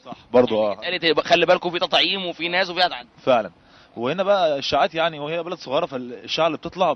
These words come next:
Speaker 1: بتترمي.
Speaker 2: احنا مثلًا واحنا جايين في الطريق سمعنا اشاعه ان انتوا مش هتعرفوا تخشوا بورسعيد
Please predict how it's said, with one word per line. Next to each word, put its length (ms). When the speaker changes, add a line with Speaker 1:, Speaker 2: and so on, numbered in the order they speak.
Speaker 1:
بتترمي. 560
Speaker 2:
احنا 180
مثلًا 260
واحنا 200
جايين 180
في 80
الطريق 360
سمعنا 380
اشاعه 300
ان 100
انتوا 400
مش 100
هتعرفوا 260
تخشوا 240
بورسعيد 440